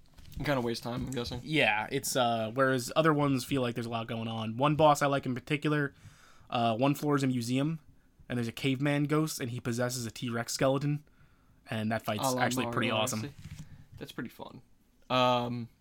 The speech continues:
Speaker 1: story-wise, does it all wrap up together nicely?
Speaker 2: Yeah, it's, it's neat. Uh, you know, you're going after, you know, Luigi once again wins some sort of trip. He really needs to stop falling for this.
Speaker 1: Wait, this is at the end?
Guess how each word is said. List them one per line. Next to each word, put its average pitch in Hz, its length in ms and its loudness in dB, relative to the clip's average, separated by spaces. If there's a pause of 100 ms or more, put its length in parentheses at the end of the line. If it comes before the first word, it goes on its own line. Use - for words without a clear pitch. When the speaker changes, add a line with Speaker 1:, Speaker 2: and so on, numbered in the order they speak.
(540)
Speaker 1:
story-wise, 139 640 0
does 123 160 -4
it 123 40 -4
all 123 200 0
wrap 120 220 -2
up 120 140 -4
together 139 340 -4
nicely? 139 380 -6 (120)
Speaker 2:
Yeah, 147 300 10
it's, 139 260 -2
it's 143 240 -4
neat. 127 260 -2
Uh, 113 380 -2 (160)
you 131 100 -2
know, 127 80 2
you're 120 140 0
going 127 240 2
after, 117 520 -4 (140)
you 123 100 -4
know, 107 180 -4
Luigi 131 320 0
once 127 180 0
again 123 320 -2
wins 120 220 -2
some 117 140 -4
sort 117 180 -4
of 110 160 -10 (320)
trip. 123 320 0
He 156 100 0
really 147 200 4
needs 120 120 -2
to 113 60 -8
stop 113 220 0
falling 110 240 -2
for 113 80 -4
this. 107 300 -4
Speaker 1:
Wait, 185 120 4
this 165 120 2
is 185 40 2
at 190 100 0
the 131 140 -2
end? 170 260 -4